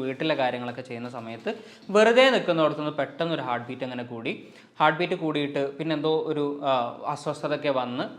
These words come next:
കയ്യും കാലൊക്കെ ഇങ്ങനെ വിറക്കാൻ തുടങ്ങി, തലക്ക് ഭയങ്കര ഭാരം തോന്നി, വയറിൻ്റെ ഉള്ളിൽ നിന്നൊക്കെ എന്തൊക്കെയോ സംഭവിച്ച് പെട്ടെന്ന് ഹാർട്ട് ബീറ്റ് വല്ലാതെ അങ്ങ് കൂടും. എന്നിട്ട് പിന്നെ വിയർക്കാനൊക്കെ തുടങ്ങും. ഇങ്ങനെ എന്തോ സംഭവിക്കാൻ പോകുന്നുണ്ട്, അല്ലെങ്കിൽ ഒരു ഹാർട്ട് അറ്റാക്ക് പോലൊക്കെ എന്തോ, എന്തോ മാരകമായിട്ട് എന്തോ സംഭവിക്കാൻ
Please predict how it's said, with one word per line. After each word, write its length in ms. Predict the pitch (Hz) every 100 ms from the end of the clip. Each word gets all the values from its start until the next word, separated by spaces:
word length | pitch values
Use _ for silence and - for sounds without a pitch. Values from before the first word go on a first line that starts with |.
| -
കയ്യും 280 | 147 143
കാലൊക്കെ 260 | 139 135 131
ഇങ്ങനെ 160 | 135 131
വിറക്കാൻ 320 | 123 123 135 139
തുടങ്ങി, 240 | 123 123 190 -
തലക്ക് 280 | 131 131 -
ഭയങ്കര 260 | 131 131 127 117
ഭാരം 280 | 117 120 135
തോന്നി, 180 | 120 123 -
വയറിൻ്റെ 360 | 139 135 143 147
ഉള്ളിൽ 100 | 139
നിന്നൊക്കെ 220 | 139 135 123
എന്തൊക്കെയോ 340 | 123 123 127 131
സംഭവിച്ച് 400 | 117 117 117 208 - - -
പെട്ടെന്ന് 300 | 175 226 214
ഹാർട്ട് 160 | 165 160
ബീറ്റ് 160 | 175 156
വല്ലാതെ 360 | 135 143 160 160
അങ്ങ് 120 | 135 123
കൂടും. 220 | 113 110 - -
എന്നിട്ട് 220 | 170 196 190
പിന്നെ 160 | 170 160
വിയർക്കാനൊക്കെ 580 | 143 143 143 160 151 135 117
തുടങ്ങും. 260 | 107 98 - - -
ഇങ്ങനെ 240 | 220 220 233 - - - 185
എന്തോ 200 | 202 226 262
സംഭവിക്കാൻ 420 | 233 190 196 202 214 185
പോകുന്നുണ്ട്, 300 | 180 180 156
അല്ലെങ്കിൽ 200 | 160 175
ഒരു 80 | 180
ഹാർട്ട് 200 | 170 170 190
അറ്റാക്ക് 300 | 202 196 208
പോലൊക്കെ 280 | 202 208 202 190
എന്തോ, 200 | 165 170 170 -
എന്തോ 160 | 170 208 202
മാരകമായിട്ട് 480 | 170 170 175 175 170 156
എന്തോ 160 | 151 160
സംഭവിക്കാൻ 420 | 151 139 143 156